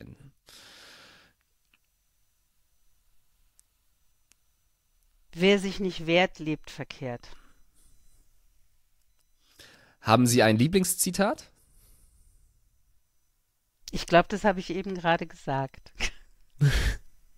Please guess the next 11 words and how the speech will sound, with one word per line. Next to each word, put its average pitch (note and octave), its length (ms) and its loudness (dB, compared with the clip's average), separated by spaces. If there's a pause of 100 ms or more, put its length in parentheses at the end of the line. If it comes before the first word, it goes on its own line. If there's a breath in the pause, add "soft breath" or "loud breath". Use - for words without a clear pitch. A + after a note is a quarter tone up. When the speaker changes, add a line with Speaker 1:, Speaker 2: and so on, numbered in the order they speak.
(1600 loud breath)
Speaker 1:
Haben A#2+ 160 4
Sie A#2 160 4
einen A#2 140 6
Lieblingswitz B2+ 680 4
oder G#2+ 140 4
einen G#2+ 160 2
Kunstwitz? D#3+ 760 2 (2500)
Speaker 2:
Nein. D3+ 360 -2 (1120)
Speaker 1:
Schade. - 360 -10 (240)
<laughs> - 220 -4 (1600 loud breath)
Ähm, A#2 640 2